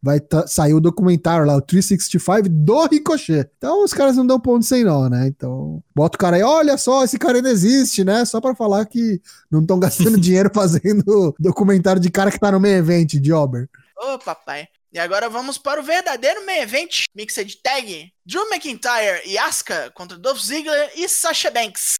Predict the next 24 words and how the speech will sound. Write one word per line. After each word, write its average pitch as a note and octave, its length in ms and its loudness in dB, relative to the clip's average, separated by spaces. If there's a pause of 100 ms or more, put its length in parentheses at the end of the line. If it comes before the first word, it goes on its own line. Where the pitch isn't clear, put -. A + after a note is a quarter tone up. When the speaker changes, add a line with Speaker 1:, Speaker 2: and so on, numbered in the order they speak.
(240)
Speaker 2:
que D4 100 -12
foi C#4+ 420 -2
um D4 200 -8
outro D4+ 260 -2
enjambre B3+ 560 -8
um B3 120 -14
tanto A#3+ 360 -10
quanto A#3 720 -14 (140)
longo C#4 420 -10
demais. F#3+ 800 -12
Tudo D#4 160 -16
bem, A3+ 160 -4
esse F#3+ 120 -6
tipo C#4 160 -6
de A3+ 100 -6
luta G#3+ 240 -8 (160)
tende A#3+ 320 -4
a F#3 40 -4
demorar, F3 760 -6
mas E3+ 480 -6
não D4 180 -14
tinha D4+ 380 -6
ali B3+ 160 -8
muita G#3+ 840 -6